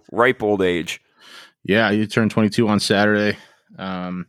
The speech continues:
Speaker 1: Driving like a forty-three-year-old man. <laughs>
Speaker 2: I guess, well, yeah, this weekend a little bit. <laughs>
Speaker 1: He's just manhandling this fucking car, and he's a kid.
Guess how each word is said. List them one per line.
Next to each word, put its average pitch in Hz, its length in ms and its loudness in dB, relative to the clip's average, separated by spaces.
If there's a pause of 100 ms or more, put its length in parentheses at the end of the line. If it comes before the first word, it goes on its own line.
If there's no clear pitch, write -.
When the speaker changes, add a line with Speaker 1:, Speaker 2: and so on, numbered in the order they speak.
Speaker 1:
Driving 113 300 0
like 117 140 0
a 113 60 0
forty-three-year-old 110 920 2
man. 107 400 2
<laughs> - 1200 -10
Speaker 2:
I 131 60 -12
guess, 127 440 -12
well, 135 220 -6
yeah, 135 240 -6
this 113 220 -2
weekend 107 260 -4
a - 20 -2
little 107 180 0
bit. 104 180 0 (1300)
<laughs> 170 220 0
Speaker 1:
He's 226 240 -2
just 185 180 -2
manhandling 117 760 2
this 110 140 -2
fucking 120 360 -2
car, 107 240 2
and 104 80 -2
he's 95 120 -10
a 104 60 -14
kid. 107 320 -4